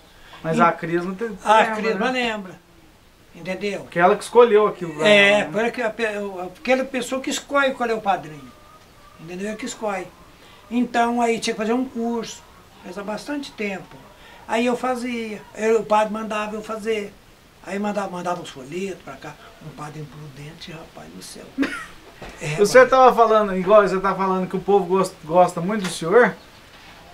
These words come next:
Speaker 1: que, que chama pra ser padrinho, as coisas. O senhor tava contando a história dos mi, que normalmente a gente tem que tá acostumado é com, com a turma aí pegar o mi escondido.
Speaker 2: É.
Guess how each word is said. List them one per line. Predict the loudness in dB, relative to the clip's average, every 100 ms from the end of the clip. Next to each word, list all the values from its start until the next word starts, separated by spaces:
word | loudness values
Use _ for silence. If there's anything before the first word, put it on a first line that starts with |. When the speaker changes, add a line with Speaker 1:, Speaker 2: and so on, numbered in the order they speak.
| -8
Speaker 1:
que, | 0 6 6 6 0 -4 -14 -10
que | -4 -4
chama | -4 -12 -6 2 2 4
pra | 0
ser | -2 -2
padrinho, | -2 -2 -2 -2
as | -2
coisas. | -2 -2
O | 0
senhor | 4
tava | 6 6
contando | 4 2 2
a | 0
história | 2 4 4
dos | 2 -2
mi, | 0 2 0 -4 -14 -20 -20 -20 -20 -20 -20 -12
que | 4 10 10 8
normalmente | 6 8 8 8 2 2
a |
gente | -2 0
tem | 0 0
que |
tá | 4 4
acostumado | 4 -4 0 4 4 4
é |
com, | 2 -2 0 0 0 -4 -10 -20 -20 -20 -20 0
com | 6
a | 6
turma | 8 6 8
aí | 2
pegar | 6 4 8 6
o |
mi | 6 -2
escondido. | -4 -4 -4 -2 -4 -4 -6 -8 -4
Speaker 2:
É. | -2 -2 -4